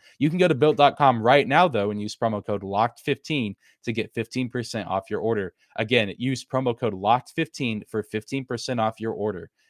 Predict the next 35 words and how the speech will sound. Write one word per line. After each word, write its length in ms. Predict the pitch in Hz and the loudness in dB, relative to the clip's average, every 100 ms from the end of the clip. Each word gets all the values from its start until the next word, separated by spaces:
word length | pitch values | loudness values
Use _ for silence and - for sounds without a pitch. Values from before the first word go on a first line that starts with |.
| - | -2
at 180 | 208 - - | -2 -2 -4
built 280 | 107 90 - _ _ - | -4 -4 -10 _ _ -2
dot 180 | 95 - | -2 -2
com. 320 | 110 104 87 - _ _ 117 | -6 -4 -6 -12 _ _ 2
Next 360 | 147 151 - | 4 4 0
on 200 | 135 135 | 0 0
today's 400 | 120 139 127 127 110 | 2 0 0 0 -2
episode 420 | 117 117 - 113 | -4 -4 -2 -2
of 240 | 104 110 98 | 0 -2 -2
Locked 460 | 98 104 101 _ | -2 0 0 _
On 240 | 107 104 98 | -8 -6 -8
Stars, 360 | - 107 104 | -4 -2 0
your 200 | 107 107 | -2 -6
first 480 | - - 175 156 - | -6 0 0 0 -4
listen 420 | 120 143 - 127 120 - | -4 -4 -2 -6 -4 0
of 260 | 135 113 | 0 -2
the 80 | 104 - | -6 -4
day, 320 | 131 143 113 _ _ - | 0 0 0 _ _ -2
I 60 | |
wanna 160 | 120 127 | 0 0
take 220 | 131 120 | -2 -4
a 40 | |
moment 300 | 120 123 123 | 0 0 -2
and 100 | 110 | -6
talk 220 | - 127 120 | 0 0 2
about 260 | 117 117 | 0 0
another 380 | 120 131 156 160 | 0 -2 0 0
reason 320 | 151 151 143 | -2 -2 -2
why 220 | 123 135 | 2 2
the 100 | 123 | 2
Dallas 380 | 110 113 117 110 | -2 0 0 0
Stars 320 | - 107 104 | -4 -6 -6
were 100 | 107 | -8
so 240 | 104 107 107 | -8 -6 -6
successful 720 | - - - 104 - 101 98 | -8 -10 -6 -6 -6 -8 -8